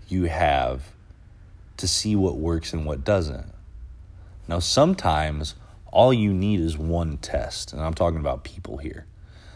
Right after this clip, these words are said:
Sometimes you can get burned so badly that the data is so large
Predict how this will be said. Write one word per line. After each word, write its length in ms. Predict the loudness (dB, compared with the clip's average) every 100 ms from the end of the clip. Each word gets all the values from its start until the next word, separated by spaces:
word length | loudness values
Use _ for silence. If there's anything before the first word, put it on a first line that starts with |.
| -10
Sometimes 800 | 0 4 4 4 4 4 2 2
you 80 |
can 180 | 2 2
get 240 | 0 0 2
burned 380 | 2 2 0
so 280 | 0 2 4
badly 520 | 4 6 6 4 0
that 160 | 0 -2
the 100 | -2
data 320 | 0 4 4
is 240 | 2 0 -4
so 320 | 2 4 6
large 800 | 6 6 6 6 4 0 -6